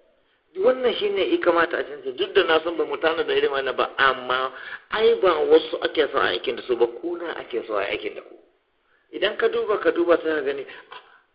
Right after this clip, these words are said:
to ko da misalin ka kaddarawa ai ne ba, ga wani na gaba ba ku faɗo shi ba. Yaro yana sa,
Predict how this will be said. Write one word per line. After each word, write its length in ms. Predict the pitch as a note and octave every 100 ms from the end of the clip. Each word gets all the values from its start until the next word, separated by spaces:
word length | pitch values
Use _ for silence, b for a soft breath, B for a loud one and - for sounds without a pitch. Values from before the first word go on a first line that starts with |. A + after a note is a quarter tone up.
| -
to 140 | C#3
ko 180 | - F3+
da 160 | E3
misalin 420 | C#3+ B2 D3+ D3 C3
ka 180 | C3+
kaddarawa 520 | A#2 A#2+ B2 A2 G#2 F#2+
ai 140 | G2
ne 140 | G2+
ba, 120 | G2 G#2 -
ga 280 | F#2+ F#2+ F#2
wani 180 | A#2+ C3
na 160 | C3 E2+
gaba 180 | F#2+
ba 120 | F#2 F2+
ku 100 | F2
faɗo 220 | G2 G#2
shi 100 | G2+
ba. 100 | F#2 B B -
Yaro 120 | C#3+
yana 200 | C3+
sa, 80 | C3